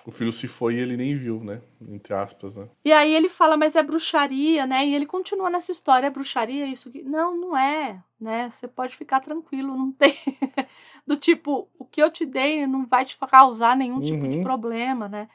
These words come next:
Speaker 2: Porque o que a gente entende aqui é que já é, é, o, o, o Shakespeare, ele já meio que entendeu que daqui ele não vai muito mais longe.
Speaker 1: Uhum.
Speaker 2: E as pessoas, quando elas vão ficando velhas e elas ficam com medo da morte,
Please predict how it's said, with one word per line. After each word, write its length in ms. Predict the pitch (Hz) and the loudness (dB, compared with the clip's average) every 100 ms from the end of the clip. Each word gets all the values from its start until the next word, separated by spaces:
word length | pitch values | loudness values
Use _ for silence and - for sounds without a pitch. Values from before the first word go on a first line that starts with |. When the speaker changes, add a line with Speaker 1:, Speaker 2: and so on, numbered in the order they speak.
| _ _ _ _ _ _ - | _ _ _ _ _ _ 4
Speaker 2:
Porque 320 | 330 - 339 | 4 4 0
o 80 | 320 | 2
que 120 | 311 | 2
a 60 | |
gente 280 | 294 330 330 | 2 0 -2
entende 400 | 330 294 254 226 | -4 -4 -6 -6
aqui 420 | 214 - 311 339 | -8 -2 2 2
é 80 | 302 | 2
que 220 | 294 311 | 0 -2
já 180 | 285 330 320 | 2 6 6
é, 600 | 285 294 311 - 269 247 | 6 6 4 2 -2 -4
é, 60 | 247 | -6
o, 20 | 247 | -8
o, 960 | 247 240 240 262 247 294 233 240 240 | -12 -12 -10 -10 -12 -14 -12 -10 -12
o 40 | 233 | -8
Shakespeare, 440 | - 294 - 294 | -4 -4 -4 -4
ele 140 | 294 269 | -4 0
já 200 | 311 349 | 2 4
meio 280 | 339 330 | 2 0
que 100 | 320 | -2
entendeu 540 | 330 320 302 277 277 320 | -4 -2 -2 -2 -2 -4
que 240 | - 370 | -4 -4
daqui 560 | 359 349 - - 320 349 | 6 4 4 0 2 2
ele 200 | 381 381 | 2 -2
não 180 | 392 320 | -2 6
vai 180 | 320 381 | 6 6
muito 400 | 349 330 339 330 | -2 -6 -4 -4
mais 240 | 330 339 | -2 -2
longe. 560 | 311 277 294 277 214 139 | 0 0 0 -2 -4 -4
Speaker 1:
Uhum. 480 | 165 156 135 170 - _ _ - | -2 -2 -2 -4 -8 _ _ 0
Speaker 2:
E 140 | 285 | 4
as 160 | 302 311 | 4 4
pessoas, 880 | 311 311 - 262 302 285 226 - - | 0 0 0 2 2 2 0 -2 -8
quando 300 | 254 269 269 | -4 -2 0
elas 200 | 247 247 | -2 -4
vão 120 | 240 | -10
ficando 380 | - 247 226 220 | -10 -8 -8 -2
velhas 580 | 214 220 240 214 214 - | 4 4 4 -2 -4 -4
e 100 | 220 | -2
elas 280 | 214 220 | 0 -2
ficam 260 | - - 240 | -10 -12 -12
com 220 | - 226 | -8 -6
medo 260 | 220 208 208 | -2 -2 -2
da 160 | 196 | -4
morte, 800 | 190 190 226 240 240 - - 185 | -2 0 4 4 2 -6 -6 -6